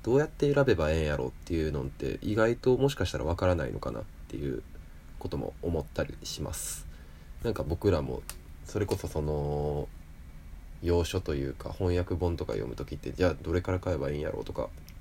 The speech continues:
な-、誰から、全然知らんけどみたいな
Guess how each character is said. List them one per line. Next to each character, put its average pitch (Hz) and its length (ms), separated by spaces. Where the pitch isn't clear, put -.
な-、 82 200
誰 90 220
か 98 140
ら、 95 200
全 95 240
然 95 120
知 98 120
ら 92 80
ん 92 60
け 92 120
ど - 140
み 90 80
た 76 100
い - 40
な 55 80